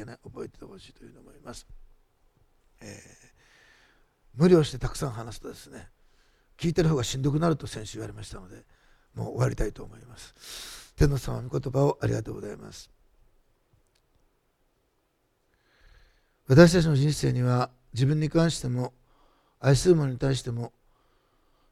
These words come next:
「イエス様、このまま行けばいい」と思っている時に、ストップがかかることがあります。これが御心だと思っているのに、「ちょっと違うよ」って言われることがあります。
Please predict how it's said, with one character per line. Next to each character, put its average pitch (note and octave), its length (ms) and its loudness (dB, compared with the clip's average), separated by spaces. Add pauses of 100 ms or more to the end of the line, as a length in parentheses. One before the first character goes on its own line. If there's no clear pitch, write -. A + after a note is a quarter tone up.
「イ - 20 -16
エ - 20 -10
ス - 140 -4
様、 C3+ 220 -4 (520)
こ E3 100 -4
の F3 80 0
ま F#3 80 2
ま F#3 120 2
行 F3+ 60 0
け F#3+ 120 4
ば E3 100 6
い F3 60 8
い」 D#3+ 40 0
と D3 120 -2
思 D3 100 -2
っ - 20 -6
て - 140 -6
い B2+ 60 -2
る - 0 -
時 A#2 180 -6
に、 A2 160 -14 (680)
ス - 100 -20
ト E3+ 100 4
ッ - 20 4
プ D3+ 160 -4
が C3 60 2
か A#2 60 -8
か C3+ 80 -2
る B2 60 -4
こ A#2+ 120 -10
と A#2+ 80 -10
が A2 80 -6
あ - 20 -8
り G2+ 80 -10
ま G2+ 160 -20
す。 - 180 -20
こ - 120 -6
れ E3 80 4
が E3+ 80 4
御 E3+ 80 -2
心 G3+ 180 8
だ F#3 140 6
と C#3 80 -4
思 C#3 100 -2
っ D3+ 60 -6
て - 120 -6
い C#3 40 0
る B2+ 80 -4
の A#2+ 120 -8
に、 G#2+ 140 -16 (560)
「ち - 60 -20
ょ - 40 -20
っ - 60 -20
と - 140 0
違 E3+ 100 8
う - 20 8
よ」 F#3+ 80 8
っ - 40 4
て - 100 -20
言 D3 80 2
わ - 0 -
れ C3 60 0
る B2 40 -2
こ A#2+ 80 -6
と B2+ 80 -10
が A#2+ 60 -10
あ G#2 60 -12
り G2 80 -18
ま G2 100 -20
す。 - 180 -20